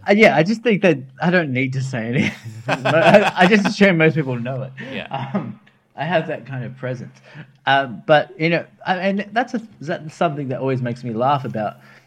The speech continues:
Speaker 1: people when they make fun of vegans. And it's like, if you, if you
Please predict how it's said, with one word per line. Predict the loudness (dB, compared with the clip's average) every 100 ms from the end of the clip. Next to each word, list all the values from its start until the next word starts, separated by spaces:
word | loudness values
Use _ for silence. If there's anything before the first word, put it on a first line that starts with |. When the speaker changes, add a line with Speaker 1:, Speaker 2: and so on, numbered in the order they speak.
| _ -12
Speaker 1:
people | -8 -6
when | -4
they | -4
make | -4 -8 -10
fun | -8 -6
of | -8
vegans. | -8 -10 -10 -14 -20 -20 _ -20 -20 -20 _ -6
And | -4 -4 -8 _ _
it's | -16 -16 -8
like, | -4 -4 -6 -20 _ _ _ _ _ _ _ _ _ -20 -20 -20 _ _ _ _ -20 -20 _ -2
if | -2
you, | -2 -4 -6 -16 _ -14
if | -6
you | -2 0 -2 -8